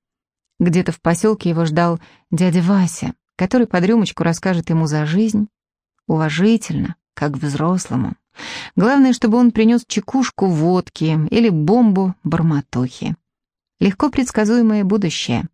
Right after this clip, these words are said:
Так я это называл. Спать больше не хотелось, и я вышел на улицу. Ополоснулся из кадушки и осмотрелся. Утро было тихим и пасмурным. Над железной дорогой висели серые уже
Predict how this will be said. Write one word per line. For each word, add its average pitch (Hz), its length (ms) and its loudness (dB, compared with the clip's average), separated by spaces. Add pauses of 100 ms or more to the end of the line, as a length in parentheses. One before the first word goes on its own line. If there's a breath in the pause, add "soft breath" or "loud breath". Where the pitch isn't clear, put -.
(460)
Так - 280 -4
я 196 220 -2
это 170 400 -2 (240)
называл. 156 580 0 (1500 loud breath)
Спать 226 300 0
больше 214 280 4
не 214 100 4
хотелось, 208 720 0 (120)
и 170 80 0
я 185 160 2
вышел 185 300 0
на 180 220 2
улицу. - 460 -2 (420)
Ополоснулся 220 680 0
из 147 100 -2
кадушки 175 460 0
и 185 40 2
осмотрелся. 151 760 -2 (560)
Утро 165 260 0
было 156 260 0
тихим 240 440 2 (300)
и 226 80 2
пасмурным. 160 680 -2 (560 loud breath)
Над 185 160 4
железной 208 420 4
дорогой 190 420 4
висели 165 380 0
серые 165 440 0
уже 160 480 0